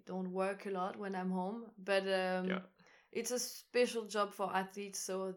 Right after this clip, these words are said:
Speaker 1: they, it's just a little help, um, for, for athletes in France.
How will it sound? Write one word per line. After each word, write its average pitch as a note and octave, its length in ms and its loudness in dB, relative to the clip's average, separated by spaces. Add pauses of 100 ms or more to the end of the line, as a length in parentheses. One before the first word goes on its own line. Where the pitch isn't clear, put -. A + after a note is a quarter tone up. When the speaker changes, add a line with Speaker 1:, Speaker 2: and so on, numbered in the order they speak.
Speaker 1:
they, G3 400 -6 (580)
it's F#3+ 140 -8
just G#3+ 300 0
a F#3 640 -2
little F#3+ 280 -4
help, F#3+ 300 2 (360)
um, F#3 480 -2
for, F#3 580 -6 (480)
for F#3 200 -2
athletes F#3+ 480 -4
in F#3+ 140 -6
France. G3 520 -6